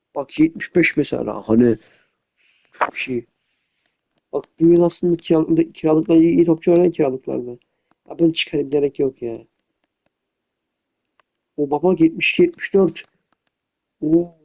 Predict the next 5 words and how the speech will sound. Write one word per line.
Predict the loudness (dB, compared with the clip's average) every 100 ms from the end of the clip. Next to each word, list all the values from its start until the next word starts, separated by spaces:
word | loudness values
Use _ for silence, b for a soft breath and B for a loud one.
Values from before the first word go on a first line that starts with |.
| _ _ _ _ _ _ _ _ _ _ _ _ _ _ _
Çok | _ _ 0
iyi | 0
lan |
kiralık | 0 0 -2 -4
topçular. | _ _ -12